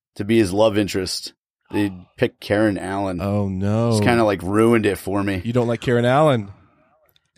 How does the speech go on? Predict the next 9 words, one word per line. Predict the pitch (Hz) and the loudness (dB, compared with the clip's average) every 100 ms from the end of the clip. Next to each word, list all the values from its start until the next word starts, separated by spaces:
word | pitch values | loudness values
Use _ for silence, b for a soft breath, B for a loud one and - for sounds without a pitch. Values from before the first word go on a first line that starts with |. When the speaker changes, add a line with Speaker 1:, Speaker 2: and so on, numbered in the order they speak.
| - | -2
Speaker 1:
Ugh. | 147 147 - B B B B B B B - - | 2 2 0 B B B B B B B -20 -8
Speaker 2:
No | 110 | -2
Raiders | 110 107 117 113 | 0 0 0 0
of | 113 | 2
the | 113 | 2
Speaker 1:
Eh. | |
Speaker 2:
Lost | 107 113 - - | 4 2 0 -8
Ark | - 107 - | -6 -6 -6
fan? | 127 131 131 | -8 -8 -8